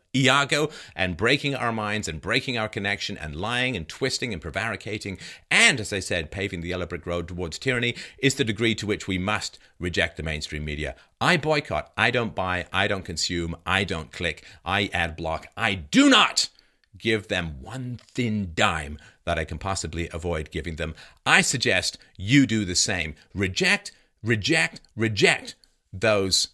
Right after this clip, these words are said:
who are lying and twisting words and making the human condition rotten to the core, because that way, not just madness, madness, but potential social disintegration lies.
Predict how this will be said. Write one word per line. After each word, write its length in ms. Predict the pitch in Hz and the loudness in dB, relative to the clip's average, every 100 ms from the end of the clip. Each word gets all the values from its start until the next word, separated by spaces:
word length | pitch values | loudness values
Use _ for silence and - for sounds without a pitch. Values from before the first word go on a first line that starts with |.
| _ | _
who 220 | - 110 104 | -4 -2 0
are 200 | 87 85 | 0 0
lying 380 | 90 95 92 - | 0 0 -2 -4
and 180 | 85 82 | -6 -4
twisting 400 | 98 - 87 76 | -6 -6 -6 -6
words 380 | 85 82 78 - | -4 -4 -6 -8
and 240 | 85 85 | -6 -4
making 360 | 110 117 - - - - - | -2 -2 -4 -6 -8 -20 -10
the 80 | - | -6
human 320 | - 127 107 | 0 0 0
condition 580 | 92 85 90 - 78 73 _ | -4 -2 -2 -2 -6 -8 _
rotten 560 | 69 76 101 113 107 101 - | -10 -2 0 0 -4 -6 -8
to 180 | - 107 | -4 -2
the 100 | 90 | -2
core, 460 | - 123 107 76 - _ _ | -6 -6 -4 -4 -8 _ _
because 300 | 90 95 82 | -8 -6 -2
that 280 | 101 131 104 | 2 2 0
way, 300 | 92 80 80 - - | -2 -2 -6 -16 -6
not 480 | 92 175 226 - - _ - | 2 4 6 4 -4 _ -6
just 360 | 104 117 - | 0 0 0
madness, 600 | 101 107 110 80 82 - | 2 2 2 -2 -8 -8
madness, 440 | - 98 104 87 - | -2 0 0 -4 -8
but 180 | 92 - | -8 -8
potential 420 | 82 110 - 85 | -6 -4 -4 -4
social 380 | - 92 - 85 | -2 -2 -4 -6
disintegration 800 | 85 95 90 82 87 85 78 | -6 -6 -6 -4 -4 -4 -6
lies. 420 | 78 82 76 71 | -4 -4 -4 -8